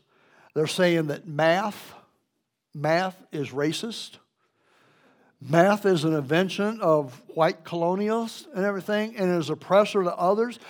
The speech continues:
And you know what? If two plus two is five to you, that's okay. You're gonna have a hard time proving somebody that two things plus two things is five, 'cause you know what? It's four. One thing about math, it don't change, amen?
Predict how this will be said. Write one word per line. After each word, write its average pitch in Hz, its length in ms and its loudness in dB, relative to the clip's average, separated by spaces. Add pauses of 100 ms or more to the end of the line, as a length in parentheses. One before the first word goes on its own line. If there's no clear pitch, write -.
(120)
And 180 180 2
you 190 80 2
know 202 120 2
what? 208 420 2
If 170 280 -4
two 214 560 0
plus 165 340 0
two 196 460 -2 (220)
is 151 180 2
five 185 520 2
to 202 140 -8
you, 202 240 -6
that's 190 260 -4
okay. - 600 -10 (1700)
You're 285 140 0
gonna 370 160 0
have 220 220 6
a 185 40 -4
hard 208 300 4
time 170 600 0
proving 202 360 0
somebody 165 480 2
that 147 180 -2
two 208 200 -4
things 202 300 -2
plus 170 220 0
two 208 220 -6
things 147 320 -6
is 131 120 -8
five, 170 360 -8
'cause 123 180 -12
you 147 100 -10
know 151 120 -6
what? 151 200 -4
It's 160 160 -6
four. 139 440 -8 (1600)
One 175 180 -2
thing 196 180 0
about 165 280 4
math, 196 300 -2
it 202 100 -4
don't 170 220 -6
change, 180 380 -6
amen? 143 440 -8